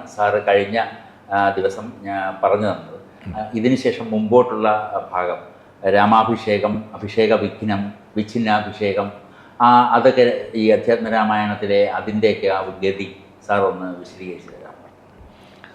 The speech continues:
Speaker 2: അഭിഷേക ഒരുക്കം നടന്നു വരുന്ന സമയത്ത് ദേവന്മാര്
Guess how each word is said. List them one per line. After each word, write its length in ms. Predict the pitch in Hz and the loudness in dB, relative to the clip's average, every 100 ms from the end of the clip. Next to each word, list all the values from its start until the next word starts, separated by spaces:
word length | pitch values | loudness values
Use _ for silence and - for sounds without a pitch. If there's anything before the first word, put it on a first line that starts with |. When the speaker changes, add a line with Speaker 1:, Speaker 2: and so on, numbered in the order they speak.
| - - - | -20 -14 -4
Speaker 2:
അഭിഷേക 440 | 113 127 165 185 180 | 0 2 4 6 6
ഒരുക്കം 800 | 180 151 139 - 185 175 92 - - - - - _ - - - - - - - - - _ - - - - | 6 6 4 2 2 2 0 -6 -14 -20 -20 -20 _ -20 -20 -20 -20 -20 -20 -20 -20 -20 _ -20 -20 -20 -8
നടന്നു 760 | 131 143 143 156 175 180 180 - | 0 4 6 6 6 4 2 4
വരുന്ന 360 | 143 143 156 | 4 6 4
സമയത്ത് 580 | 123 131 143 151 151 160 | 4 4 6 6 6 6
ദേവന്മാര് 920 | 131 131 156 165 156 147 110 92 - | 6 6 6 6 6 6 4 2 -6